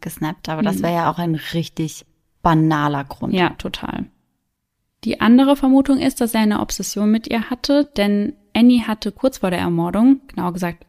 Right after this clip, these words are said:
Speaker 2: am Tag der Ermordung, eine E-Mail an alle ihre Kollegen verschickt und hat eben angekündigt, dass sie heiraten wird und auch angekündigt, dass sie deswegen auch aufgrund der Flitterwochen eben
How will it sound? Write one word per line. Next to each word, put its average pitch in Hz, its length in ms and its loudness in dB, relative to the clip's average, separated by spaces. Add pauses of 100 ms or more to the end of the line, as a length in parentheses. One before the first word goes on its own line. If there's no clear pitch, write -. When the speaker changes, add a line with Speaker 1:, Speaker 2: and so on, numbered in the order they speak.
Speaker 2:
am 220 380 0
Tag 165 320 -8
der 180 100 -6
Ermordung, 175 440 -4
eine 185 200 -2
E-Mail 214 420 2
an 180 140 -2
alle 180 160 -2
ihre 180 180 -4
Kollegen 208 480 2
verschickt 208 540 -6
und 180 160 -6
hat - 160 -10
eben 175 240 -6
angekündigt, 247 500 2
dass 214 120 -6
sie 214 100 -2
heiraten 196 480 -2
wird 190 260 0
und 175 120 -2
auch 175 200 -8
angekündigt, 226 800 2 (380)
dass 185 220 -8
sie 214 120 0
deswegen 190 540 -2
auch 185 300 -2 (460)
aufgrund 185 320 -6
der 180 60 -4
Flitterwochen 226 560 0
eben 196 400 0